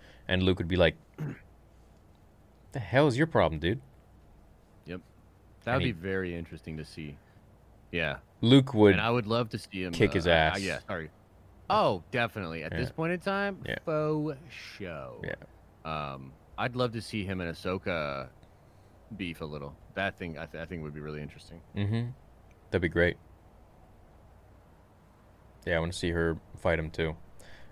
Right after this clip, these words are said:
Speaker 1: Uh, I love your vids, helping me through a tough time.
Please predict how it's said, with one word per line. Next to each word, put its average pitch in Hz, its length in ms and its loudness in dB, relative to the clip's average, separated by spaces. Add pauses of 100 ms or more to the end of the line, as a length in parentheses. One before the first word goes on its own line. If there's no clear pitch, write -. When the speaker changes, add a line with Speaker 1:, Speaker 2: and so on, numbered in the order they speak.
Speaker 1:
Uh, 87 280 8
I 107 60 8
love 147 180 10
your 196 80 8
vids, 156 480 8
helping 131 280 6
me 131 300 4 (120)
through 123 420 6
a 110 140 8
tough 143 360 8
time. 98 560 4